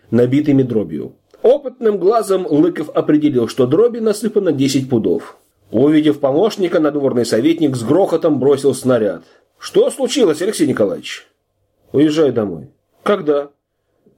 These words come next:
«Завтра, в ночь». «Получили приказ из департамента?»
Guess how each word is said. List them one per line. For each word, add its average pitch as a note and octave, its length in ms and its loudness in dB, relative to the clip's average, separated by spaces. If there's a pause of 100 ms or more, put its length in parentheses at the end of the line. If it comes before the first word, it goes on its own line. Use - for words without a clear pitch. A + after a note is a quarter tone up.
«Завтра, C#3+ 540 -2 (280)
в F#2 100 -4
ночь». - 420 -2 (840)
«Получили C3+ 400 2
приказ C3+ 380 -4
из A#2+ 80 -8
департамента?» B2+ 720 -4